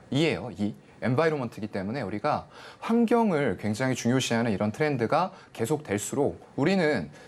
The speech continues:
나갔던 배터리에서 반드시 그 광물을 회수해야만 하는, 이건 선택이 아닐 것 같아요. 필수적으로만 해야 되는 단계이기 때문에 반드시 폐배터리 분야도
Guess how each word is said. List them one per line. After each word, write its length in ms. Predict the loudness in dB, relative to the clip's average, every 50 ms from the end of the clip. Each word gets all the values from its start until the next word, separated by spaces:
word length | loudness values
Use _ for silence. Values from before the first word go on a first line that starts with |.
| -20 -4
나갔던 600 | 0 0 0 2 2 0 0 0 0 -2 -2 -2
배터리에서 840 | -4 -6 -8 -6 -6 -4 -2 0 0 0 0 0 0 0 0 0 -2
반드시 540 | -8 -6 -4 -2 0 0 0 0 -2 -4 -4
그 120 | -6 -8
광물을 640 | -6 -4 -4 -2 0 0 2 2 2 2 2 0 -4 -12 -20 -18 -4 -2
회수해야만 600 | -2 -2 0 -2 0 2 2 2 2 0 0 -2
하는, 240 | -4 -4 -6 -8 -8 -6
이건 120 | -4 -4 -2
선택이 360 | 0 -2 0 0 0 0 0
아닐 180 | -2 -2 -4
것 80 | -2 -2
같아요. 320 | -4 -4 -4 -6 -8 -8 -8 -10 -16 -18 -18 -8 -2
필수적으로만 1000 | -2 -2 0 2 2 2 4 4 2 2 2 0 0 0 2 2 2 2 0 -6 -12 -20 -20 -4 0
해야 240 | 2 4 4 4 2
되는 280 | 0 -4 -4 -4 -6
단계이기 420 | -6 -8 -6 -4 -2 -2 -2 -2 -4
때문에 440 | -4 -6 -4 -2 -2 -2 -4 -4 -8 -14 -16 -6
반드시 380 | -2 -2 0 0 0 -2 -2 0
폐배터리 500 | 2 2 2 2 0 -2 -2 -2 -2 -4
분야도 600 | -2 -2 0 2 2 0 2 2 2 2 2 0